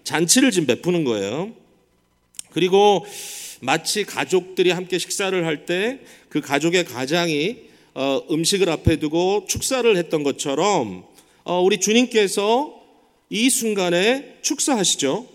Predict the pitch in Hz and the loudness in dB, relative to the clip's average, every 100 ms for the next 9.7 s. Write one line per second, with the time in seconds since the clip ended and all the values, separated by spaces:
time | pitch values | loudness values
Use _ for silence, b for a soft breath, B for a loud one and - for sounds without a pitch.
0 | - 160 175 196 240 294 - B B B | -6 -2 2 6 6 4 0 B B B
1 | B B _ - 165 190 180 170 165 175 | B B _ -2 2 2 2 2 0 0
2 | 170 208 190 185 180 143 127 117 101 - | -2 0 0 0 -4 -2 -2 -2 -6 -12
3 | _ _ _ _ _ - 127 147 135 113 | _ _ _ _ _ -8 -2 -2 -2 -2
4 | 95 87 80 82 _ _ _ _ _ _ | -6 -6 -12 -18 _ _ _ _ _ _
5 | _ _ _ _ _ _ _ - b b | _ _ _ _ _ _ _ -20 b b
6 | b b b b b b b 196 254 269 | b b b b b b b 2 4 4
7 | 254 240 185 240 247 196 202 214 214 226 | 2 2 4 4 4 4 4 4 0 -4
8 | 226 208 208 156 170 190 196 180 151 175 | -2 0 -2 -2 0 2 2 2 2 4
9 | 170 139 123 - - - | 0 -2 -8 -8 -10 -12